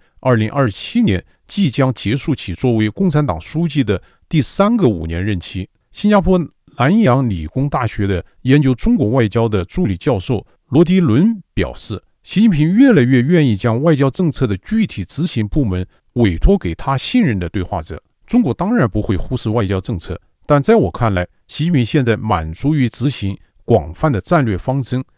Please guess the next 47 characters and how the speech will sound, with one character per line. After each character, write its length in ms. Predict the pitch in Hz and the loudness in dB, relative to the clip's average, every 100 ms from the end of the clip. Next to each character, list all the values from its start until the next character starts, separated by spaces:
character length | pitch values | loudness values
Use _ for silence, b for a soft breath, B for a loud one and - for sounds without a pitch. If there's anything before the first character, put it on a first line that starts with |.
| _ - | _ -4
同 220 | 156 202 | 0 0
时 280 | - 113 - _ _ | -2 -6 -8 _ _
选 420 | - - 107 80 | -8 0 0 0
择 140 | 85 | -4
性 260 | 135 - 202 | -4 -2 0
的 180 | 107 - _ _ | 0 -2 _ _
出 180 | - - | -2 -2
访 180 | - 76 | -2 -6
目 140 | 117 | -6
的 100 | 113 | -4
地。 220 | 104 139 - _ _ | -4 -4 -6 _ _
习 200 | - 190 | -2 2
近 100 | 226 | 4
平 120 | 175 | 4
的 100 | 175 | 4
副 240 | - - | 2 0
手 220 | - 104 80 | 2 0 -2
们 200 | 101 101 - | -4 -6 -6
弥 300 | 117 127 202 | 0 2 2
补 180 | 180 85 | 0 -4
了 140 | 82 | -6
出 200 | - 165 | -6 -6
访 180 | 139 78 | -6 -6
不 160 | - 131 | -6 -6
足 180 | - | -6
的 120 | 117 95 | -6 -6
缺 240 | - 131 | -2 -2
口。 260 | - - - _ _ | -2 -8 -12 _ _
李 160 | 120 104 | -2 -2
强 300 | - 104 - | -2 -6 -4
二 180 | 147 151 | 0 2
零 160 | 135 | 2
二 160 | - 165 | 2 0
四 240 | 143 - | 0 0
年 160 | 220 104 | 0 0
担 140 | 95 131 | 0 0
任 140 | 123 | 0
总 280 | 98 104 170 | -2 -4 -2
理 100 | 110 | -2
的 200 | 87 82 - _ - | -2 -6 -8 _ -2
第 140 | 196 | 4
一 100 | 240 | 4
个 100 | 185 | 4
完 220 | 110 98 | 4 2
整 180 | 143 98 | 0 -2
年 280 | 82 85 127 | -2 -2 -2
度， 200 | 143 | -2